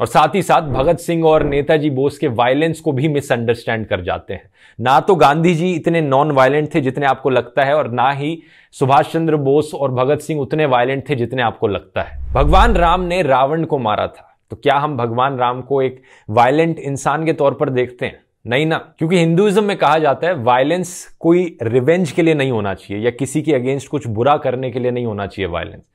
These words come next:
वायलेंस तब जस्टिफाइड होता है जब यहाँ पर एक बड़े स्केल पर और वायलेंस को रोका जा सके, इनोसेंट लोगों पर वायलेंस होने से रोका जा सके। और गांधी जी अपने आप को एक कट्टर राम भक्त मानते थे और भगवत गीता में काफी मानते थे।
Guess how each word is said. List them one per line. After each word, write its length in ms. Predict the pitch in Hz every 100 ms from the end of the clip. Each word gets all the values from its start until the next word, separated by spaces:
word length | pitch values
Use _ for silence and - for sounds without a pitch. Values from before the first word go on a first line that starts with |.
| 110
वायलेंस 520 | 117 151 202 226 220 -
तब 200 | 214 165
जस्टिफाइड 580 | 151 156 - 175 156 143
होता 200 | 131 147
है 80 | 156
जब 200 | 170 143
यहाँ 200 | 135 139
पर 220 | 160 151
एक 220 | 127 135
बड़े 220 | 120 170 190
स्केल 280 | - 160
पर 140 | 156 175
और 240 | 147 165
वायलेंस 400 | 143 135 143 147
को 120 | -
रोका 320 | 120 120 123 127
जा 160 | 110
सके, 340 | 101 95 110 120
इनोसेंट 400 | 139 135 139 123
लोगों 200 | 117 123
पर 120 | 123
वायलेंस 400 | 113 117 120 -
होने 180 | 110 120
से 120 | 117
रोका 260 | 98 92 98
जा 140 | 82
सके। 320 | - - - -
और 100 | 139
गांधी 340 | 131 147 175 202
जी 100 | 196
अपने 220 | 160 180
आप 180 | 175 175
को 120 | 185
एक 200 | 175 -
कट्टर 320 | 165 - 170
राम 280 | 143 139 147
भक्त 220 | 139 139
मानते 420 | 135 120 120 147
थे 160 | 123 147
और 140 | 143 113
भगवत 400 | 113 120 143 104
गीता 300 | 107 120 135
में 140 | 131 123
काफी 280 | 123 - 107
मानते 420 | 90 90 87 98
थे। 180 | -